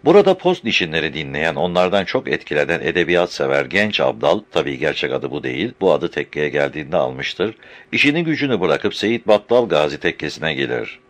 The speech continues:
Zamanın post nişini Pir Baba'nın ölümünün ardından Sultan Şuca tekkesine gelerek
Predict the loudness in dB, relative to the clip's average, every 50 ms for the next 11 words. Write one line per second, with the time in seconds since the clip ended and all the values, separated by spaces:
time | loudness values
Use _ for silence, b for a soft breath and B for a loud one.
0 | _ b b b b b b b b b b 0 2 2 4 4 2 2 2 0
1 | 0 2 4 4 4 4 2 -2 -4 -2 -2 0 -2 -2 -4 -4 -2 0 0 0
2 | 4 2 2 2 2 0 0 -2 -2 -2 -2 -2 -2 -2 -2 -2 0 2 2 2
3 | 2 2 -2 -4 -2 0 0 0 0 0 -4 -6 -6 -4 -2 -2 -2 -2 -4 -4
4 | -4 -4 -2 0 -2 -2 0 -2 -6 -4 -4 -8 -8 -6 -4 -4 -2 -2 -2 -2
5 | 0 0 0 0